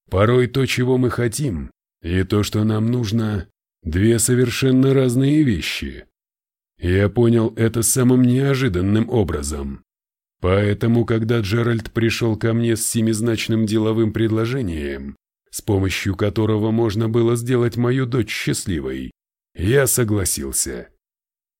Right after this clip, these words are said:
Мы с Сейлор многозначительно переглянулись. Я чувствовал, как пульс в её запястье колотится возле моей руки.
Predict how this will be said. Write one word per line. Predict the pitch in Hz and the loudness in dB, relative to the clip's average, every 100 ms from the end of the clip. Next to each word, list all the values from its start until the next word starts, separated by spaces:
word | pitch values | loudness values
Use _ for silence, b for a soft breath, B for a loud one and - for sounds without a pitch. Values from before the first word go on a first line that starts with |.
| _ | _
Мы | 87 82 80 | -6 -4 -4
с | - | -6
Сейлор | 101 104 98 98 | -4 -4 -2 -2
многозначительно | 95 95 92 92 95 - 110 98 95 92 | -2 -2 -2 -2 -4 -6 -6 -2 -2 -2
переглянулись. | 92 87 73 76 78 69 67 67 - _ _ _ _ _ _ _ - | -2 -4 -4 -6 -6 -8 -10 -10 -12 _ _ _ _ _ _ _ -6
Я | 87 95 | -4 -4
чувствовал, | - 135 110 - 73 69 64 - _ - | -4 -8 -8 -6 -6 -6 -8 -12 _ -8
как | 90 - - | -8 -6 -4
пульс | 98 90 | -4 -2
в | 85 | -4
её | 92 95 98 | -2 -2 -2
запястье | 98 92 113 - 92 98 | -4 -4 -6 -6 -6 -4
колотится | - 104 113 95 - 107 | -4 -4 -4 -8 -6 -4
возле | 95 95 87 87 | -2 -4 -2 -4
моей | 85 80 78 | -4 -4 -4
руки. | 78 71 - 65 60 | -6 -8 -12 -12 -14